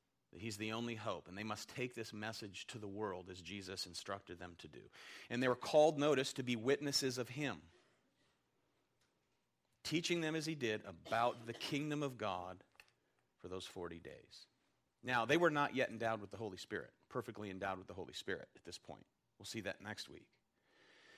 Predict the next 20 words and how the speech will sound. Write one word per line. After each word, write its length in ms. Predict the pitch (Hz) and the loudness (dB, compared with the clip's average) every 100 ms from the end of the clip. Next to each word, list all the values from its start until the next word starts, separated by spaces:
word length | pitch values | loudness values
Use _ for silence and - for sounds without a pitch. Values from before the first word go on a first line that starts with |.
| - - - - _ - | -20 -20 -20 -20 _ -2
So, 400 | - 220 190 185 - - _ _ _ _ _ _ _ _ _ - | 8 12 12 10 2 -14 _ _ _ _ _ _ _ _ _ 0
they, 220 | 143 175 | 8 8
they 100 | 180 | 10
don't 300 | 202 190 143 | 8 8 4
realize 540 | 185 214 190 156 143 | 8 10 12 10 6
the 140 | 127 135 | 2 0
expanse 1080 | 127 - - - 151 160 131 90 - - - - _ _ _ _ _ _ _ _ _ _ _ 123 | 4 4 4 2 0 0 0 -4 -8 -8 -8 -16 _ _ _ _ _ _ _ _ _ _ _ -6
of 160 | 110 | -2
their 160 | 117 117 | 2 0
teaching. 480 | - 147 131 - - - _ _ _ _ _ _ _ _ _ - | 0 -2 -2 -4 -10 -18 _ _ _ _ _ _ _ _ _ 2
That 240 | 131 139 | 4 6
which 220 | 165 - | 2 2
they 100 | 165 | 2
will 140 | 156 160 | 2 0
teach, 360 | - 123 - | -2 -4 0
that 220 | 127 139 | 2 2
which 180 | 156 147 | 2 -2
they 120 | - | 0
will 100 | 143 | -2
proclaim, 600 | 131 131 - 151 143 113 | -2 -6 -4 0 0 0